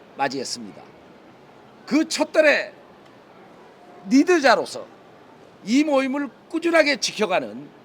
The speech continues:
피움 갤러리 김수영 회장님과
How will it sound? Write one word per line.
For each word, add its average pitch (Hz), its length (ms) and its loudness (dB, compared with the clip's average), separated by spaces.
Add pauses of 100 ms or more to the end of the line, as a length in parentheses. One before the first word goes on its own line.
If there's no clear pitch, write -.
(1200)
피움 339 460 2 (160)
갤러리 240 640 0 (600)
김수영 262 840 0 (140)
회장님과 202 840 -2